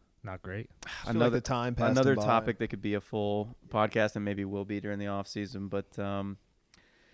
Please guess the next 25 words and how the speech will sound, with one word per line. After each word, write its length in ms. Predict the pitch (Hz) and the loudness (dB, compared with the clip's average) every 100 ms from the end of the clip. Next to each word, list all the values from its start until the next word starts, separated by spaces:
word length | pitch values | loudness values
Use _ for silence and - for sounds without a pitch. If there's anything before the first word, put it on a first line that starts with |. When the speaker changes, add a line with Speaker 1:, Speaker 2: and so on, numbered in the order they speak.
| _ - | _ -8
Speaker 3:
we'll 80 | |
see 100 | 190 269 | 0 6
what 100 | 262 | 8
happens. 360 | 302 - 127 | 8 6 4
They 140 | 123 165 | 6 6
got 180 | 220 - | 4 6
a 80 | 180 | 6
little 220 | 185 220 | 6 6
bit 120 | 202 | 8
of 100 | 196 | 6
business 300 | 165 180 175 | 6 4 2
done 200 | 160 170 | 0 0
early, 240 | 135 151 156 | 2 2 2
which 140 | 156 | 0
I 40 | 156 | 2
like 180 | 151 147 | 2 0
to 60 | |
see, 380 | - 139 151 160 | -8 -4 -2 0
and 220 | 127 135 | 0 0
it 60 | 127 | -2
looks 260 | 123 127 143 | -4 -2 -2
like 160 | 131 | -2
we're 100 | 139 | -4
getting 400 | 117 123 120 117 | -2 -2 0 0
younger, 1120 | 113 101 101 127 151 135 117 110 120 175 214 | 0 2 2 2 0 0 4 6 6 4 0